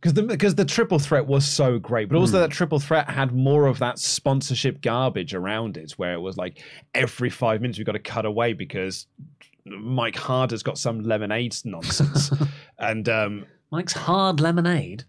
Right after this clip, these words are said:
Speaker 1: Yeah. You remember Mike Hard's lemonade? Yeah, it gives you massive boners when you drink it because it's all the tea that's in it,
Speaker 2: Mm.
Speaker 1: lemonade. And, uh,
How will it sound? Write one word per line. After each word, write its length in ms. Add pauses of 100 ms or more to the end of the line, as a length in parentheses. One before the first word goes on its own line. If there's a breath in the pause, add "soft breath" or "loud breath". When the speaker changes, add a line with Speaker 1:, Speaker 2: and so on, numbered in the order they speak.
(120)
Speaker 1:
Yeah. 320 (100)
You 80
remember 220
Mike 240
Hard's 340
lemonade? 520 (160)
Yeah, 140
it 280
gives 160
you 80
massive 380
boners 460
when 120
you 100
drink 320
it 80
because 160
it's 160
all 160
the 120
tea 340
that's 180
in 80
it, 80
Speaker 2:
Mm. 60
Speaker 1:
lemonade. 500 (460 loud breath)
And, 260
uh, 380